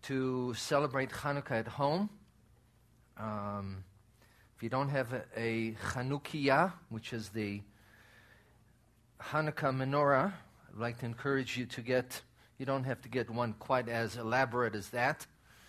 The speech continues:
Um, and part of the celebration of Hanukkah is a custom called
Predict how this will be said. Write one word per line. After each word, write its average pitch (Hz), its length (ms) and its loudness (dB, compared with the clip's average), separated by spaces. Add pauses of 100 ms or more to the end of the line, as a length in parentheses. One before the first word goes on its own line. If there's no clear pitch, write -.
(380)
Um, 110 720 -2 (2250)
and 143 220 0
part 208 240 10
of 170 180 4
the 165 200 6
celebration 175 720 6
of 131 100 2
Hanukkah 170 640 4
is 147 440 4
a - 80 -4
custom 170 540 2
called 135 680 4